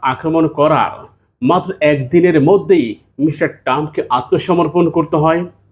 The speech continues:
আমেরিকা এই কারণে আত্মসমর্পণ করেছিল যে আমেরিকা এটা মনে করেছিল,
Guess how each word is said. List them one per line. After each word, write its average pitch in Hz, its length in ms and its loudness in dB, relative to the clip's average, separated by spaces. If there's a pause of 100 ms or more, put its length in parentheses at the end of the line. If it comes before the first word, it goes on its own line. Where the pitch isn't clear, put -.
(920)
আমেরিকা 247 280 0
এই 262 260 0
কারণে 247 360 2
আত্মসমর্পণ 220 840 0
করেছিল 180 600 0 (200)
যে 147 200 -4
আমেরিকা 196 360 2
এটা 160 220 -2
মনে 185 220 4
করেছিল, 151 520 -2